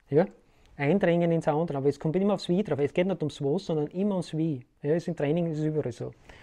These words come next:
Und, ähm, das heißt, wenn du was kommentierst, kommentiert er, wenn du einen Daumen nach, ein Like gibst, dann kriegst du viele Likes zurück.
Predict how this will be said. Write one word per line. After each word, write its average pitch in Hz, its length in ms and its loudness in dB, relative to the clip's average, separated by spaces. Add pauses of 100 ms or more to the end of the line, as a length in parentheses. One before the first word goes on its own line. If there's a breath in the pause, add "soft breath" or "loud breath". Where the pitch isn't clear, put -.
(360 loud breath)
Und, 180 340 6 (1700 soft breath)
ähm, 165 440 6 (1900)
das 151 120 0
heißt, 180 160 4
wenn 165 100 6
du 156 80 4
was 143 120 0
kommentierst, 180 680 2
kommentiert 165 440 0
er, 156 80 0
wenn 147 240 2
du 165 80 0
einen 151 80 -2
Daumen 160 340 2
nach, 151 140 0
ein 156 160 -4
Like 147 380 -2
gibst, 196 260 2
dann 160 80 2
kriegst 151 260 0
du 160 60 0
viele 147 260 2
Likes 127 320 -4
zurück. - 380 -6